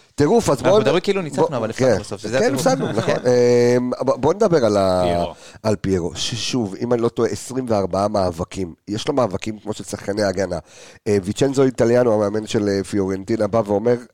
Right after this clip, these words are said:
Speaker 1: אה, ב-, במילים האלה, הוא, אה, חיה. הוא, הוא, הוא, הוא כאילו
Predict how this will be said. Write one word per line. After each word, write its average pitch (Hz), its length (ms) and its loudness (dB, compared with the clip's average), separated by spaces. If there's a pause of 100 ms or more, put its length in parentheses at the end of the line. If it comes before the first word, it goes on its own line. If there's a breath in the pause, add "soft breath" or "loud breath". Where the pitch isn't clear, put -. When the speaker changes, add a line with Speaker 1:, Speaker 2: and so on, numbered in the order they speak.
Speaker 1:
אה, 95 160 0 (120)
ב-, 87 560 -6
במילים 98 360 -4
האלה, 107 320 2 (140)
הוא, 95 440 -4
אה, 90 240 -6 (480 soft breath)
חיה. 117 400 0 (440 soft breath)
הוא, 92 80 -6 (220)
הוא, 98 160 -10
הוא, 110 120 -4 (180)
הוא 95 160 -20
כאילו 113 200 -4